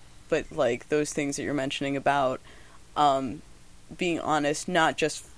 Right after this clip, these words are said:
for yourself and, and feeling good about yourself being honest, but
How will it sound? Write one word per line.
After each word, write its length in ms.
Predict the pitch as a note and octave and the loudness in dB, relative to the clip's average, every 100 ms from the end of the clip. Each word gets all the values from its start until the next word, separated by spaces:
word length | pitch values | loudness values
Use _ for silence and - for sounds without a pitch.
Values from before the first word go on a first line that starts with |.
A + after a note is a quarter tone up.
| - | -16
for 200 | - E3+ | -4 -2
yourself 720 | D3 D3+ - D#3 C#3 C#3+ C#3 | -2 -4 0 0 2 -2 -4
and, 180 | C#3 - | -8 -8
and 100 | D#3+ | -6
feeling 320 | - F3+ D3 | 0 2 4
good 180 | E3+ E3 | 6 6
about 220 | D#3+ D3+ | 8 4
yourself 420 | D#3+ - C#3+ D3 - | 4 0 2 2 0
being 180 | D3 - | 0 0
honest, 360 | C#3 C#3+ D3+ | 0 0 -2
but 120 | - | -6